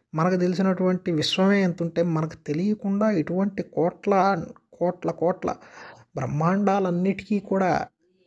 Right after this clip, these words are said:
అధిపతి అయినటువంటి అయ్యప్ప నీకు శరణం. మీరు అడగచ్చు, "అయ్యా, అయ్యప్ప వీటన్నిటికీ అధిపతి ఎలాగండి?" అని చెప్పి నన్ను అడగచ్చు. మనం ఉదయం లేస్తే సంకల్పం ఏం చెబుతామంటే,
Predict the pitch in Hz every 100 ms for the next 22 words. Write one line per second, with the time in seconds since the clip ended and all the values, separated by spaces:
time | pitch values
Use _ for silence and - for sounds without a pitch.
0 | _ - 156 - 240 233 208 196 185 175
1 | 175 165 160 165 147 151 160 - 175 196
2 | 185 - 151 139 - - _ _ _ _
3 | _ 175 170 170 202 - - 165 165 190
4 | 190 202 - _ _ _ _ _ _ _
5 | - - 139 220 240 240 202 175 190 185
6 | 165 156 - 220 165 160 208 190 175 196
7 | 185 208 269 262 - _ - 175 175 220
8 | 185 151 139 156 - 113 - _ _ _
9 | _ 240 156 160 127 151 190 202 185 -
10 | - 151 180 185 175 165 165 160 170 160
11 | 185 165 135 -